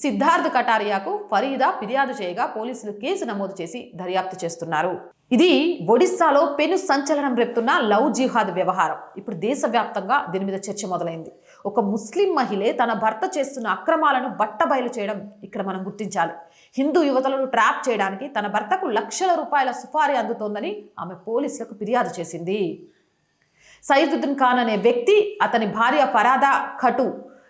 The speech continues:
ఈ విషయాలు చెప్పింది. రెండు వేల ఇరవైలో ఫరాదాను పెళ్లి చేసుకున్న సైజుద్దీన్ ఒక బాబు పుట్టిన తర్వాత ఆమెను వదిలేశాడు.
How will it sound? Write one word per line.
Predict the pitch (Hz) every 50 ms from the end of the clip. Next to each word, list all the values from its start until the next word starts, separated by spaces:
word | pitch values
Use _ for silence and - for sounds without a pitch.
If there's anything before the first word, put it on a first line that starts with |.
| _ -
ఈ | 220 240
విషయాలు | 208 240 208 - 302 277 269
చెప్పింది. | 247 - 220 208 - 233 330
రెండు | 349 262 269 - 349
వేల | 370 370 320
ఇరవైలో | 269 269 285 330 311 294 349 440
ఫరాదాను | 427 - 262 226 262 294 311 294 311 294 285 277
పెళ్లి | - 233 233 240
చేసుకున్న | 254 233 226 - - 202 196
సైజుద్దీన్ | 190 - - 202 220 240 254 196 240 349 427 - - -
ఒక | 208 - 226
బాబు | 180 185 214 214 339 370 370
పుట్టిన | - - 247 262 226
తర్వాత | 214 202 196 196 208 202
ఆమెను | 285 254 208 185
వదిలేశాడు. | 180 175 202 185 165 - 156 151